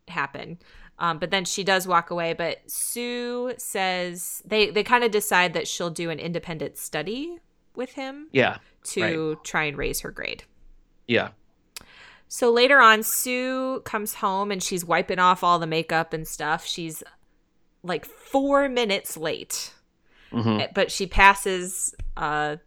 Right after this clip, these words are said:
Speaker 1: Scott's room and her mom's in there.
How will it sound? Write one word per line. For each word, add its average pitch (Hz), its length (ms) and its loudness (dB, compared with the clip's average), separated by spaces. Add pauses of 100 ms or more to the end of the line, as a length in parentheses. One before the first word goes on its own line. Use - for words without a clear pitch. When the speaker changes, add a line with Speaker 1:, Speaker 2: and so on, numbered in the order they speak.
(180)
Speaker 1:
Scott's - 560 4
room 147 400 -6 (400)
and 175 120 -8
her 175 100 -2
mom's 170 380 2
in 156 140 -6
there. 143 360 -2